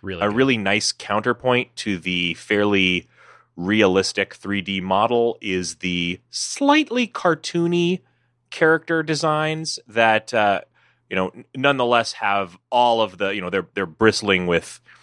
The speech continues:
Speaker 2: um, a chandelier of different sci-fi gadgetry.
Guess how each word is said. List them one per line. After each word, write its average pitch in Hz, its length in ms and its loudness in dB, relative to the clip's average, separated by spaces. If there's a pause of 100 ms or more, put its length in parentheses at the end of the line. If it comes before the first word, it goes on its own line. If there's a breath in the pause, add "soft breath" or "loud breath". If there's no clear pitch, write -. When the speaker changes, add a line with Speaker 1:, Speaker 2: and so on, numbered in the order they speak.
(380 soft breath)
Speaker 2:
um, 82 460 2
a 92 100 -2
chandelier 101 920 -2
of 85 500 -4 (100)
different 92 400 -4
sci-fi 90 760 0
gadgetry. 87 800 -2